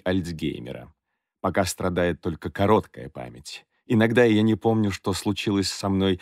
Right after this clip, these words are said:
несколько минут назад, но врач обещает, что совсем скоро испортится и речь.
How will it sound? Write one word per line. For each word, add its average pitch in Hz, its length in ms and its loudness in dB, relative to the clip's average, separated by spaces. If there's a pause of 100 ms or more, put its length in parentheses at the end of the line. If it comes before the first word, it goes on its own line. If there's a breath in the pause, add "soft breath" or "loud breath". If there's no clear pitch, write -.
(140 loud breath)
несколько 101 540 0
минут 95 340 2
назад, 104 540 0 (240 loud breath)
но 95 220 4
врач 98 420 4
обещает, 123 600 0
что - 200 -8
совсем 85 400 -6
скоро 92 440 -2
испортится - 720 -6
и 85 160 -4
речь. 67 400 -6